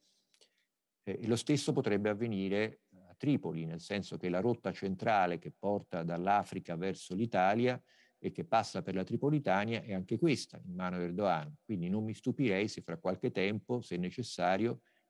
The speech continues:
il signor Erdogan o comunque la Turchia possa dirci che è disposta a, eh, controllare i flussi migratori in cambio di tot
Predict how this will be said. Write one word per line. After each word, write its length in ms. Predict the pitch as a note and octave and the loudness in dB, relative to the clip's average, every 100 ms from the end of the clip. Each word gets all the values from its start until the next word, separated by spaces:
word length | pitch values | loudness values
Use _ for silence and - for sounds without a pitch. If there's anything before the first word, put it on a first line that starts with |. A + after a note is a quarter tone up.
| _ _ _ - | _ _ _ -6
il 120 | F#2 | -4
signor 380 | - F#2+ G#2 F2 | -2 -2 0 2
Erdogan 500 | F2+ F#2 F2+ A#2+ F2 | 0 2 2 2 0
o 60 | |
comunque 340 | E2 G2 F2 - | -2 -4 -4 -4
la 80 | - | -2
Turchia 560 | A#2 - A2+ A2 B2+ - _ _ _ - | -2 -2 0 2 2 -2 _ _ _ -4
possa 240 | F#2+ - | -2 0
dirci 640 | A2+ G2 F#2+ F#2 - A#2+ - | 0 2 0 -2 -6 -6 -4
che 380 | - G2 A2 - | 0 0 0 -2
è 200 | E2+ E2 | -4 -4
disposta 800 | F#2 - B2+ A#2 - F2+ D#2+ | -8 -2 2 2 0 0 0
a, 360 | G#2 G#2 G2 G2 | 2 4 2 -2
eh, 60 | E2+ | -8
controllare 600 | F#2+ F2 G2+ A2 G#2+ F#2 | -8 -6 -2 2 4 2
i 40 | |
flussi 340 | - - - | -2 -6 -4
migratori 600 | A#2 C3+ D3+ F#2+ F2+ F#2 F#2+ | 0 2 2 2 0 0 -4
in 120 | F2+ | -6
cambio 420 | F2 E2+ F2+ E2+ | -4 -2 0 0
di 240 | F2 E2+ - | 0 -4 0
tot 520 | G2+ F#2+ - - | 2 2 -2 -6